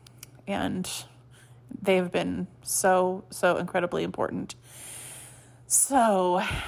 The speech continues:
without further ado, I'm gonna say goodbye. Um, I don't know when I'll see you. I usually say, "See you next time,"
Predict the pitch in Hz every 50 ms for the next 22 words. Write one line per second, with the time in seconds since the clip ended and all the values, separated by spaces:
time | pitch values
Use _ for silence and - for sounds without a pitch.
0 | - - - - 220 208 214 - - 196 208 226 - - - 220 202 196 190 185
1 | 175 185 180 175 175 175 175 175 180 - - - 190 196 196 190 190 - - 208
2 | 214 240 240 196 196 175 170 175 175 175 170 175 - - - - - - - -
3 | - - - - - 185 190 185 185 185 185 185 180 180 180 180 180 185 185 185
4 | 180 185 - - - - - - - _ _ _ _ _ - 185 190 180 180 175
5 | 190 208 247 277 294 294 269 240 285 392 381 285 - - - 196 190 196 202 233
6 | 262 254 220 196 185 202 208 226 240 240 220 - - 208 196 196 190 - - 214
7 | 202 196 214 247 - - - 202 190 190 196 196 196